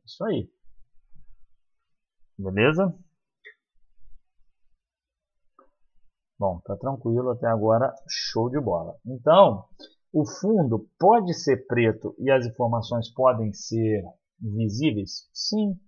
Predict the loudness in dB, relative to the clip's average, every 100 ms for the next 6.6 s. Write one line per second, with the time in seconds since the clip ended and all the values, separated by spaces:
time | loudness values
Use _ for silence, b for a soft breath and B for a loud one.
0 | _ _ _ -2 2 2 0 -8 _ _
1 | _ -4 -4 0 0 2 -4 -6 -12 -4
2 | 0 2 4 6 6 4 2 -2 -2 -8
3 | _ _ _ _ -4 -2 0 0 0 0
4 | 0 -2 -4 _ _ _ _ -20 _ -4
5 | -2 0 0 0 0 0 0 -4 -4 0
6 | 0 0 0 0 0